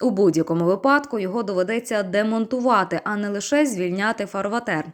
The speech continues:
«Або ви хочете, щоб він залишався як колізей?» зазначив фахівець, додавши, що демонтаж мосту буде дуже складним і дорогим.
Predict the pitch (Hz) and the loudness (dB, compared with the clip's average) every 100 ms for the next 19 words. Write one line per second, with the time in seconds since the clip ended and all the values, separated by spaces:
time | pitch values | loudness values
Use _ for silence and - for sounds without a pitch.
0 | - 277 240 269 269 277 269 247 247 - | 0 2 4 4 4 2 2 -2 -4 -2
1 | 233 247 240 226 226 233 233 285 294 302 | -2 0 0 0 0 -2 0 2 2 2
2 | - 330 - 226 233 - 262 277 277 247 | 0 0 0 -4 -6 -2 0 2 2 2
3 | 170 165 170 _ _ _ - 233 254 220 | 0 -2 -6 _ _ _ -6 -2 0 2
4 | 160 160 180 175 180 180 240 185 147 143 | 0 2 -2 -2 -6 -2 0 2 0 0
5 | 165 170 214 214 - 170 - 190 175 165 | 0 2 2 0 -2 -4 -2 -2 0 0
6 | 156 156 156 - 262 294 285 285 277 - | -2 -2 -6 2 4 4 0 0 -2 -2
7 | 277 220 208 208 196 202 185 170 - 170 | -4 -4 -4 -4 -4 -4 -4 -6 -4 -2
8 | 156 160 180 233 254 247 233 247 247 170 | -2 0 0 0 0 -2 -4 -4 -6 -2
9 | 170 220 185 170 147 147 | 2 2 2 2 0 -6